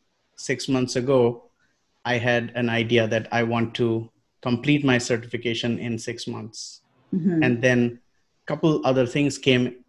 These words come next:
Speaker 1: my way, which is, uh, you know,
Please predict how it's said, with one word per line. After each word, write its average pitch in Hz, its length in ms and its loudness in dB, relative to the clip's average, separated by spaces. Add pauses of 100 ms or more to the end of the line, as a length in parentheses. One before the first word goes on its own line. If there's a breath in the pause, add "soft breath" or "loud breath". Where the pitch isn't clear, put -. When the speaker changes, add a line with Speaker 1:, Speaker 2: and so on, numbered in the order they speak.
(380)
Speaker 1:
my 117 240 0
way, 131 340 6
which 120 240 4
is, 117 300 4
uh, 110 400 2 (120)
you 123 120 -10
know, 117 160 -8